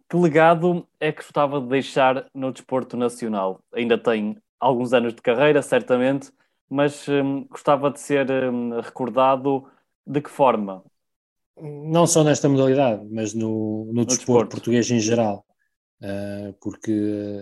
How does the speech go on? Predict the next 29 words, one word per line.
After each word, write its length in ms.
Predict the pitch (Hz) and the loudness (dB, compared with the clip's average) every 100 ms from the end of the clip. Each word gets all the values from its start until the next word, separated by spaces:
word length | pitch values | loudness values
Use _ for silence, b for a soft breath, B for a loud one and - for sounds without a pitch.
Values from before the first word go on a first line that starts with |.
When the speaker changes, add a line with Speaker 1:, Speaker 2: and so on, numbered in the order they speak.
| 104 | -4
Speaker 2:
a 40 | |
nossa 300 | 117 127 139 | 0 2 2
modalidade, 300 | 123 127 120 | 4 4 4
desde 220 | 131 123 | 2 2
pequeno, 300 | - 135 123 | -2 0 0
a 20 | 123 | 0
nossa 220 | 123 123 | -2 -2
modalidade 560 | 120 120 120 120 117 | 0 0 2 2 2
era 360 | 117 113 110 104 107 | 0 0 -2 -6 -8
zero, 380 | 95 110 117 - _ _ _ _ _ _ | -2 0 -2 -8 _ _ _ _ _ _
não 120 | 104 | -16
é? 140 | 104 107 | -12 -6
E 340 | 104 104 104 | -4 -2 -2
o 60 | 101 | -4
português 600 | - 104 110 117 110 101 | -6 -4 0 2 2 0
no 120 | 107 | -2
motociclismo 640 | 107 107 107 - 113 95 | -2 -2 -4 0 0 2
era 180 | 107 104 | 0 0
zero, 400 | 98 110 120 127 - _ _ _ _ _ _ - | 0 2 2 -2 -12 _ _ _ _ _ _ -4
e 160 | 113 123 | 2 6
eu 140 | 135 | 6
nunca 380 | 139 156 160 156 | 6 4 4 4
me 120 | 147 | 4
vi 460 | 123 143 156 165 - _ _ _ _ _ | 4 4 4 0 -8 _ _ _ _ _
como 580 | - 156 160 156 160 160 _ _ - | 0 4 4 2 -2 -10 _ _ 0
pior 320 | 151 147 147 | 2 4 0
que 120 | - | 2
os 160 | 156 139 | 2 2
outros, 520 | 156 123 - - - | 0 -2 -12 -16 -20